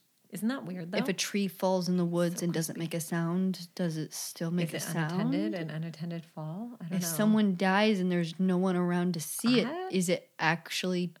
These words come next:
Speaker 2: death?
Speaker 1: Well, it could be, too, that they don't know what the cause of death is, so, but they're saying it doesn't look like foul play. And then on July twelfth,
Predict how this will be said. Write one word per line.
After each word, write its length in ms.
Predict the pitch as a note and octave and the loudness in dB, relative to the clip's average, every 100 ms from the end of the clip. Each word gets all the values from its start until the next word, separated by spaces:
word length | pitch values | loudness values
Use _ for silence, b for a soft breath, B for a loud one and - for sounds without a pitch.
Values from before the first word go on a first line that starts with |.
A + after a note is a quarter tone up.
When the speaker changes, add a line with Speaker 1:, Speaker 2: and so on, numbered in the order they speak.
| _ | _
Speaker 2:
death? 480 | E3 D3+ D#4+ - - | -2 0 -2 -6 -2
Speaker 1:
Well, 180 | A#3+ C4 | 4 4
it 140 | C4 | 2
could 160 | - D4 | -2 -2
be, 140 | D#4+ D#4 | -2 -4
too, 240 | - F#3+ | 2 2
that 200 | G3 G#3+ | 2 0
they 100 | E3+ | 0
don't 240 | F3 E3+ E3 | 0 -2 -2
know 680 | D3+ C#3+ C#3 F3 A3 A#3+ - _ | -2 -2 0 0 0 -2 -10 _
what 400 | F3 E3+ F#3 - | -8 0 0 0
the 100 | F#3 | -4
cause 320 | F3 E3+ D#3+ | -2 0 0
of 180 | D#3+ D#3 | -4 -6
death 300 | D3 C#3 D3 | -6 -6 -4
is, 320 | A3+ C4 C#4 - - | -4 -2 -4 -8 -2
so, 260 | E3+ E3+ D#3+ | 0 0 0
but 140 | F#3 F#3 | 0 0
they're 100 | F#3+ | 0
saying 260 | - G3 | 2 0
it 80 | E3 | 0
doesn't 260 | E3 D#3 - | -4 -6 -8
look 160 | D3+ | -8
like 180 | D3 C#3+ | -6 -8
foul 220 | - D3+ D3+ | -10 -12 -12
play. 400 | - - - - _ b b b b _ _ _ _ _ _ _ _ _ - | -12 -12 -14 -18 _ b b b b _ _ _ _ _ _ _ _ _ 0
And 180 | A3+ A3+ | 6 8
then 100 | A#3 | 8
on 160 | A#3 A3 | 6 4
July 320 | A3+ A3+ A3+ | 2 0 0
twelfth, 680 | A3 - D#4 A#3+ F3 G3+ - | -2 0 2 4 4 0 -6